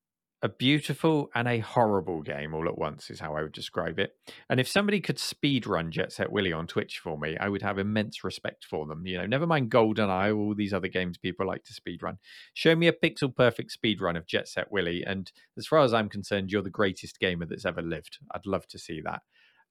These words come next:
Um, but th-, this weekend, so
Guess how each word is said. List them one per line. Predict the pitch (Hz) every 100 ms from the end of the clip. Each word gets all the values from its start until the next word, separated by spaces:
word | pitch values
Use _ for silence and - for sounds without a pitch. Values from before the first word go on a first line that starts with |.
| 101
Um, | 101 98 95 95 - _ - - - -
but | 147 156
th-, | 151 -
this | 170 156
weekend, | 175 165 143 123
so | - 135 123